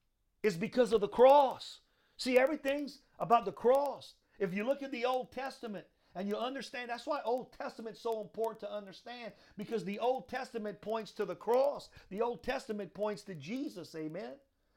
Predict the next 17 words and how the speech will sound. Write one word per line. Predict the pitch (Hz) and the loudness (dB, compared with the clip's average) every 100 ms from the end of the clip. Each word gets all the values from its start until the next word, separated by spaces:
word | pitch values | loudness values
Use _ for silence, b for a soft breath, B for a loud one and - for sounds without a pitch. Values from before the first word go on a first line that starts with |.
| b b | b b
So | - 220 | 6 8
what | 226 180 | 8 2
the | |
scripture | 180 - - - 277 - 190 | -6 -12 -10 -2 -2 0 -6
is | - | -4
telling | - 269 269 | -2 -2 -2
us | 180 - | -6 -2
here | 214 180 | 0 0
again | 143 233 277 214 B - | -2 -4 -6 -8 B -8
is | 185 | 0
that | 202 170 131 | 0 0 4
God, | 208 247 277 190 147 139 _ _ _ _ _ _ _ _ - | 4 4 2 0 -2 -6 _ _ _ _ _ _ _ _ -10
the | 151 | -4
Father, | 233 254 277 190 | 0 2 2 0
is | 185 | 0
our | 175 | 0
provider. | 165 143 185 226 208 | -2 -2 -2 -2 -6